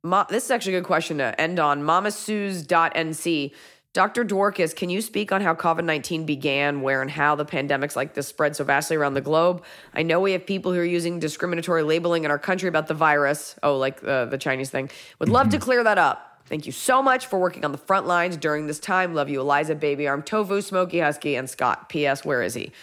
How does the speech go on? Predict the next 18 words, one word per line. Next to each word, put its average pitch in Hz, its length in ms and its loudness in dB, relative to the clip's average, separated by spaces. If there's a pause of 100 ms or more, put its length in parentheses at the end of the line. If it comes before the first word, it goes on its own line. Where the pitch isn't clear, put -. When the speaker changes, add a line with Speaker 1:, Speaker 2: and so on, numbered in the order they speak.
(120)
Speaker 1:
Scott 185 360 2
is 208 220 0
quarantining. 220 560 -2
He's, 143 240 -8
he's 143 260 -2
at 156 60 2
home 170 220 2
self-distancing. 143 720 -4 (760)
Speaker 2:
Right 117 180 4
on. 98 340 0
Good 127 100 2
Speaker 1:
Go 120 60 2
Speaker 2:
job, 101 80 2
Speaker 1:
on, 92 60 -2
Speaker 2:
Scott. 95 360 -4 (200)
Speaker 1:
David. - 140 -6 (420)
Yeah. 110 300 4
Speaker 2:
Um, 95 360 -2